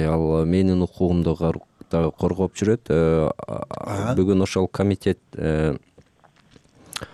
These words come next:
Speaker 1: э, ушундай кайрылуусун кылыптыр. Деги эле ошо Зулпукар Сапановдун, э, соттошуп аткан маселеси боюнча мен тереңден билбейм. Э,
Speaker 2: Ага.
Speaker 1: э, бирок ошо бүгүнкү баягы сөз эркиндиги дегенде мен, э, баягы саясий өңүттө,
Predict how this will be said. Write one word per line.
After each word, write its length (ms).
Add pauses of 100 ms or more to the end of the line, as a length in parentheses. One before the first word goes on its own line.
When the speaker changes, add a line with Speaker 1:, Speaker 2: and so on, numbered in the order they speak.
(280)
Speaker 1:
э, 400
ушундай 320
кайрылуусун 560
кылыптыр. 320 (300)
Деги 200
эле 140
ошо 440
Зулпукар 440
Сапановдун, 800
э, 220
соттошуп 540
аткан 240
маселеси 500
боюнча 240
мен 160
тереңден 500
билбейм. 420 (220)
Э, 400
Speaker 2:
Ага. 240 (260)
Speaker 1:
э, 220
бирок 260
ошо 200
бүгүнкү 420
баягы 220
сөз 260
эркиндиги 720
дегенде 360
мен, 540
э, 360
баягы 380
саясий 640
өңүттө, 880